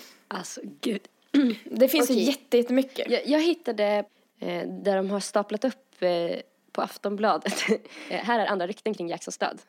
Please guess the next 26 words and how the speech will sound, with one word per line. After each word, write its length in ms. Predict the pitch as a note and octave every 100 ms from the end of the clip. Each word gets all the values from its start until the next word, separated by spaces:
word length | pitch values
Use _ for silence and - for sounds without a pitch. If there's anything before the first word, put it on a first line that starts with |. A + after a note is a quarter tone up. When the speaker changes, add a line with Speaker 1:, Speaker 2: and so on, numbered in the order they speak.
| _ _ _ _ _ _ -
Speaker 1:
Eh, 240 | F#3+ F#3 - _ _ -
reser 320 | G#3 B3 A#3
sig 200 | G3 F3+
från 160 | - F3
båren. 320 | G3+ E3 G3+ _ _ - -
En 120 | G#3+
film 360 | G#3 C4 A#3+ C#4 _ _ _ _
på 80 | -
sjukhushelikoptern 880 | - G#3+ G3 - G3 B3 - - F#3+ -
som 160 | -
hämtar 320 | G3 G#3+ - A#3+
stjärnan 320 | - - -
påstås 320 | G#3 F#3+ F3+
visa 220 | G3 F#3+
hur 120 | F#3
Michael 200 | F3+ F3+
Jackson 280 | G#3+ G3+ F3
själv 240 | - G#3 F3+
reser 220 | G#3 G3+
sig 180 | F#3+ F#3+
upp 120 | -
från 160 | - E3+
båren 260 | F#3 F3
in 180 | F3 E3
i 40 |
helikoptern. 400 | E3 E3+ G3 -